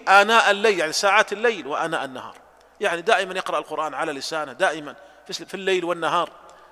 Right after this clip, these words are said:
هذا الذي ينبغي أن يغبط. "ورجل آتاه الله مالا فسلطه على هلكته في الحق"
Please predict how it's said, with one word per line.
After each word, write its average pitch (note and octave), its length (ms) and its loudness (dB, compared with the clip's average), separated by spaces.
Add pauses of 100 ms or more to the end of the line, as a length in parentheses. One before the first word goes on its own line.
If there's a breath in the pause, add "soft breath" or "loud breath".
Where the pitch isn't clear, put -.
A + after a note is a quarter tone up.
(140)
هذا B3+ 200 4
الذي G#3+ 240 2
ينبغي F3 260 -2
أن D3+ 80 -4
يغبط. C#3+ 300 -8 (1040 soft breath)
"ورجل A#3 400 8
آتاه A3 320 6
الله F#3+ 300 4
مالا G3+ 360 2
فسلطه A3+ 580 2
على F#3+ 140 4
هلكته F#3+ 480 -2
في D#3 80 -10
الحق" C#3+ 240 -6